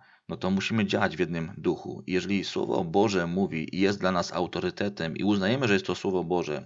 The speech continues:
że Bóg wybrał innych i kazał nauczać wszystkiego, no to wszystkiego.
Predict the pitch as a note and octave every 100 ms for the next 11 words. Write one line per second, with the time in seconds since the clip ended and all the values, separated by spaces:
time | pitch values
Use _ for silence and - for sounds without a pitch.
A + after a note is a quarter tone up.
0 | - E2 F2+ A#2 A#2 - F#2+ F#2 E2 D#2
1 | - F2+ C2 C2 - - F2+ F2 E2+ -
2 | F#2 F#2 E2 E2 - - F#2+ G#2 A#2 B2+
3 | G#2+ E2+ - - F2 - - D#2+ F2+ -
4 | _ _ F2 F2 E2 - D2+ D2+ - E2+
5 | D#2 C2